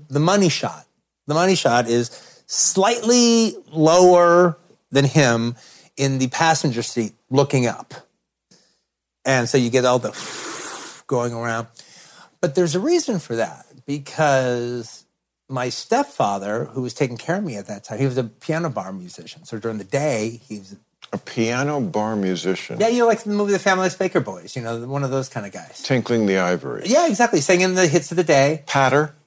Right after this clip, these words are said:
Speaker 1: Uh, I'm sure, yes.
Speaker 2: Was Patter involved?
Speaker 1: Yeah, he was actually, uh, uh,
Speaker 2: Could you
Speaker 1: uh,
Speaker 2: give us some? <laughs>
Speaker 1: well, it was like, you know, it was, depending on what the gig was, and it was all in, like, the East L A area,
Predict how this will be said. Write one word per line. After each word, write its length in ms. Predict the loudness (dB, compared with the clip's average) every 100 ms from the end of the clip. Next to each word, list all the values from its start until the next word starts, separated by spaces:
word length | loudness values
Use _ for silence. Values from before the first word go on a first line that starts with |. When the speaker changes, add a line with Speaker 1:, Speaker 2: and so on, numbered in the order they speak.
| _ _ _ -16 -16 -20 _
Speaker 1:
Uh, 340 | 2 6 6 4
I'm 100 | 2
sure, 320 | 4 2 0 -4
yes. 180 | -4 -4
Speaker 2:
Was 80 | -4
Patter 380 | -2 2 4 4
involved? 480 | 2 2 0 -2
Speaker 1:
Yeah, 260 | 0 0 -2
he 160 | -2 2
was 180 | 2 2
actually, 420 | 2 2 2 2
uh, 60 | 4
uh, 680 | 4 4 4 4 6 6 6
Speaker 2:
Could 60 |
you 40 | 6
Speaker 1:
uh, 40 |
Speaker 2:
give 160 | 6 6
us 140 | 6
some? 200 | 4 2 2 -4 -6 -10
<laughs> 360 | -16 -12 -2
Speaker 1:
well, 180 | 2 4
it 20 |
was 160 | 4 6
like, 200 | 4 6
you 80 | 4
know, 80 | 6
it 140 | 6
was, 260 | 6 2 -4 -12
depending 500 | -12 0 2 4 2
on 100 | 2
what 140 | 0
the 60 | 2
gig 280 | 4 4 2
was, 460 | -8 -8 -16 -4
and 80 | -2
it 80 | 2
was 100 | 4
all 300 | 6 6 4
in, 260 | 2 2
like, 200 | 0 0
the 140 | -4 -6
East 160 | -2
L 140 | -2 0
A 60 | -2
area, 320 | -6 -14